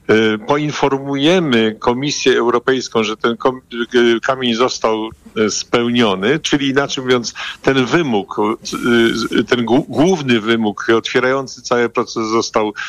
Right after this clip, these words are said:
spełniony, to wtedy będzie można wysyłać informacje, że zrealizowaliśmy poszczególne kamienie milowe.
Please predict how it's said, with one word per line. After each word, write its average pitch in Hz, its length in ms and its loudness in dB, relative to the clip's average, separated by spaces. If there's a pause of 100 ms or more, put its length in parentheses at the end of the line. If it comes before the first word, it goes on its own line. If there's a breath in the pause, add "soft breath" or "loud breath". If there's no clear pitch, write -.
(160 loud breath)
spełniony, 139 640 0
to 202 140 -2
wtedy 170 420 0
będzie 143 400 -2
można 135 400 0
wysyłać 120 640 -2
informacje, 107 720 -2 (120)
że 151 240 0 (280 loud breath)
zrealizowaliśmy 139 840 0
poszczególne 117 520 0
kamienie 117 320 2
milowe. 104 320 2